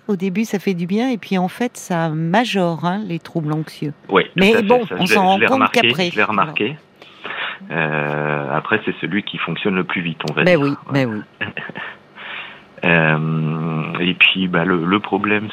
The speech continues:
Speaker 2: c'est que, euh, de une par soir, euh, on passe à deux, puis de deux à quatre, et de
Speaker 1: Oui.
Speaker 2: quatre à huit, et, et que c'est relativement exponentiel, en fait, hein, euh.
Speaker 1: Bien sûr.
Speaker 2: Donc, euh,
Speaker 1: Donc,
Speaker 2: voilà,
Speaker 1: c'était
Speaker 2: et
Speaker 1: plutôt,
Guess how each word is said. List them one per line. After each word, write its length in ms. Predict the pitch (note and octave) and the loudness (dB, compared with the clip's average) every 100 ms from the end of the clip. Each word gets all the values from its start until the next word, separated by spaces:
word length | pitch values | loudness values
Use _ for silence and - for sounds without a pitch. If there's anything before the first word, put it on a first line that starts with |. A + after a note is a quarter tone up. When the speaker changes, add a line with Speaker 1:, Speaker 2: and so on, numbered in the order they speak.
| - | -6
Speaker 2:
c'est 100 | D2+ | -8
que, 180 | - F2 | -2 2
euh, 1080 | D#2+ D#2 D2+ D#2 D2 C2 - - - C#2+ | 2 0 -2 -2 -4 -6 -6 -8 -6 -4
de 180 | E2+ E2+ | -2 0
une 760 | F2 E2+ F2 F2 F2+ E2 D#2+ D#2 | 2 2 2 2 0 -2 -4 -4
par 200 | - D2+ - - | -4 -4 -4 0
soir, 340 | E2+ E2+ E2 | 2 2 0
euh, 180 | C2 C#2+ C#2+ | -2 -4 -6
on 80 | |
passe 200 | C#2+ D2+ - | -2 -2 0
à 80 | B1 | -2
deux, 320 | D2+ G2 A2+ G#2+ | 0 2 2 0
puis 120 | - | -6
de 60 | D#2 | -6
deux 260 | E2+ D#2+ | -2 0
à 60 | C#2+ | -2
quatre, 480 | - E2 E2 F#2 F#3 | -2 0 0 0 0
et 60 | |
de 20 | F#3+ | 0
Speaker 1:
Oui. 60 | F3 | 0
Speaker 2:
quatre 260 | - - | -2 -2
à 40 | - | -4
huit, 340 | C#3 D3+ - - | -2 -4 -6 -6
et, 240 | C2+ - - - - - - - - - - | -6 -6 -8 -10 -6 -4 -4 -8 -14 -14 -10
et 80 | - | -6
que 140 | E2 - | -4 0
c'est 320 | E2+ D#2 D2 D2+ | 4 4 6 4
relativement 540 | D#2+ D#2+ - E2 F2 | 4 2 0 -2 0
exponentiel, 680 | E2 - F#2 D#2+ - D3 D3 | 0 2 2 2 2 4 4
en 60 | G2+ | 0
fait, 220 | - A2+ | 0 -2
hein, 220 | - G2 G2 | -2 -4 -4
euh. 380 | F2+ D2+ D#2 D#2 C#2 - - F3+ E3 - - - - | -6 -6 -4 -4 -6 -10 -14 -14 -16 -18 -20 -20 -6
Speaker 1:
Bien 120 | F3+ | -4
sûr. 360 | E3+ - G3 G3+ G3+ - - - - - G2+ | -4 -4 -4 -4 -6 -16 -20 -20 -20 -16 -8
Speaker 2:
Donc, 340 | F#2+ F2 - | -6 -4 0
euh, 380 | E2 D#2 D2 D2 D2 | 0 0 0 0 4
Speaker 1:
Donc, 160 | B3 | 4
Speaker 2:
voilà, 0 | |
Speaker 1:
c'était 320 | - B3+ - - | 4 4 4 4
Speaker 2:
et 40 | |
Speaker 1:
plutôt, 480 | D#3 D#3+ C#4+ C#4 | 2 2 2 2